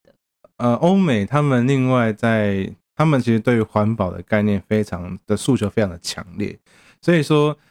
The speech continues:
Speaker 2: 他们会极尽可能的去实验跟测试，这到应用，呃，所有可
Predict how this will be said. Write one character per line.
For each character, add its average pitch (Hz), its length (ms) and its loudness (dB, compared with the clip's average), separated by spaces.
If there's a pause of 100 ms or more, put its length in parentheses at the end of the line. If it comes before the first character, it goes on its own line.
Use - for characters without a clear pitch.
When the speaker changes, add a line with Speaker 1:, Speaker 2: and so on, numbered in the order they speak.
(100)
Speaker 2:
他 170 120 2
们 135 260 2
会 127 440 2
极 123 160 2
尽 131 220 0
可 101 200 -4
能 92 180 -4
的 98 140 -2
去 101 600 -2 (200)
实 - 360 -4
验 117 240 0
跟 107 220 -2
测 98 280 -4
试， 95 220 -8
这 98 380 -4
到 107 180 -2
应 95 200 -6
用， 95 200 -6 (460)
呃， 92 320 -6
所 120 280 -2
有 104 300 -2 (240)
可 95 540 -4